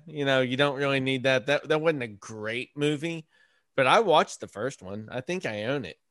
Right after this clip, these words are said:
You know, uh, I don't have a problem with that. Tobey Maguire's the original. He's the O G Spider-Man. You can't hate on that at all. So bring in more the merrier. And I think while you're at it, you just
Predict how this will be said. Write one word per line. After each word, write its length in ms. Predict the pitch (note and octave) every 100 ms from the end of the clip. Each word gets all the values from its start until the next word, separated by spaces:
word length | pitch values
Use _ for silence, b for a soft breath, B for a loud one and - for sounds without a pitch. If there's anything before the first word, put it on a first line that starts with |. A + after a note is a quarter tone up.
| -
You 200 | C3 C3
know, 240 | C3+ D3+
uh, 300 | C#3+ C3+ B2+
I 100 | G#2+ C#3+
don't 140 | E3
have 140 | D#3
a 60 | C#3
problem 320 | A2 B2+ C3+
with 140 | C3+ A#2+
that. 280 | C3 D3+ - b b b b b b _ _ _ -
Tobey 280 | D3+ F3
Maguire's 760 | F#3+ F3 C#3+ D#3 F#3 F#3+ E3+ - - _ _ _
the 180 | D#3+ D3+
original. 560 | D3+ F#3 G3+ G#3+ E3
He's 280 | C3 F3+ E3+
the 120 | F#3+ -
O 200 | E3 F3+
G 440 | D3 - F3+ F#3+
Spider-Man. 720 | F3 - E3+ G3+ F#3+ A#2+ A2+ B2
You 80 |
can't 440 | B2 - E3 F#3+ F#3 - - -
hate 340 | D#3 E3 - -
on 240 | C3 C3
that 220 | C3+ C#3+ C3+
at 140 | A2
all. 420 | A2+ A#2 C3+ E3+ _ _ _
So 580 | - B2+ B2 A#2+ A#2 G#2 - _ _
bring 280 | C3+ C3+ C#3+
in 280 | D3 D3 D3
more 240 | C#3 C#3+
the 80 | C3+
merrier. 580 | C3 C3+ D3+ E3 F3+ F3+
And 260 | C3 C3 B2+
I 100 | D3
think 300 | F3+ E3 C3+
while 200 | C#3+ C#3+
you're 200 | C3+ C3
at 200 | C3+ C#3
it, 120 | C3+
you 220 | B2 B2
just 600 | A#2 A2+ B2+ B2 - -